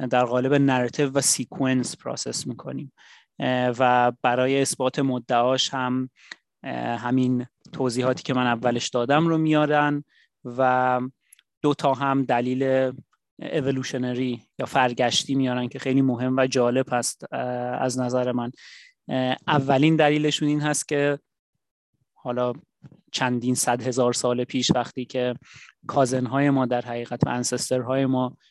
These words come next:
دیگه شروع کرده بودن، اه، روی دو پا و داشتن، اه، دنیا رو میچرخیدند،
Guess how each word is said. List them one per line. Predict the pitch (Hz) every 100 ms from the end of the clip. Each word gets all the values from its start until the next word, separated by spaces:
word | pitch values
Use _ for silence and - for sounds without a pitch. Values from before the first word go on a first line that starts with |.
| _
دیگه | 135 131
شروع | - 135
کرده | 139 135 117 123
بودن، | 117 120 120 117 - - _ _ -
اه، | 117 117 117 117 117 117 117 123 - -
روی | - 127
دو | 113 123
پا | - 127 123
و |
داشتن، | 120 120 - 120 120 120 - _ _ - _ - - -
اه، | 65 -
دنیا | 123 123 127 135
رو | 139
میچرخیدند، | 123 - 127 120 127 120 139 147 147